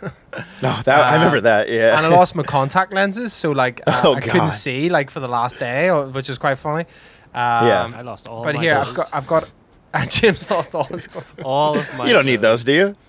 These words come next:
Speaker 3: Some,
Speaker 2: You don't need
Speaker 3: some
Speaker 2: those.
Speaker 3: guy in Miami's wearing I L B gear right now, like.
Speaker 1: Here, you
Speaker 2: Free
Speaker 1: know what?
Speaker 2: promo, think about it.
Speaker 1: Some guy actually stole the keys to my M three as well. They were in my backpack.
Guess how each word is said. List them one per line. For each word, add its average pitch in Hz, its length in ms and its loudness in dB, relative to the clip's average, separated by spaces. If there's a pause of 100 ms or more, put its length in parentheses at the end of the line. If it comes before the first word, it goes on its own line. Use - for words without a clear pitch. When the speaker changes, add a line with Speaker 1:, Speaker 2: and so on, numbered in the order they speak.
(320)
Speaker 3:
Some, 180 240 -4
Speaker 2:
You 151 60 2
don't 107 140 2
need 95 80 -4
Speaker 3:
some 90 80 -4
Speaker 2:
those. 95 180 -2
Speaker 3:
guy 120 80 -6
in 120 60 -10
Miami's 123 360 -8
wearing 123 220 -6
I 117 120 -6
L 117 140 -6
B 117 260 -14
gear 143 240 -8
right 143 160 -8
now, 147 200 -8
like. 147 180 -12 (920)
Speaker 1:
Here, 170 160 -6 (260)
you 147 60 -8
Speaker 2:
Free 156 120 4
Speaker 1:
know - 40 2
what? 160 220 4
Speaker 2:
promo, - 120 0
think 185 160 2
about 107 240 2
it. 104 140 0 (240)
Speaker 1:
Some 190 320 -4
guy 160 260 4
actually 135 280 0
stole 120 320 -4
the 117 80 -8
keys 117 260 -10
to 123 60 -12
my 107 160 -6
M 107 180 -8
three 117 320 -6
as 131 120 -6
well. 135 360 -2
They 135 100 0
were 123 120 -4
in 123 100 -6
my 123 140 -2
backpack. 147 480 -4